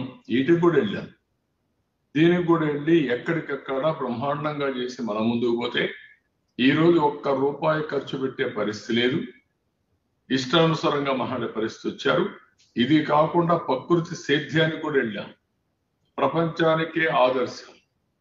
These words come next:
ప్రపంచంలో ఉండే ప్రతి ఒక్కరు కూడా ఆలోచించే పరిస్థితికి వచ్చారు. ఎరువులు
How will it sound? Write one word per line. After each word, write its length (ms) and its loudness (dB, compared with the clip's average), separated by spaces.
ప్రపంచంలో 800 -2
ఉండే 240 2
ప్రతి 260 -4
ఒక్కరు 320 -4
కూడా 220 2
ఆలోచించే 440 2
పరిస్థితికి 520 -8
వచ్చారు. 360 -2
ఎరువులు 440 6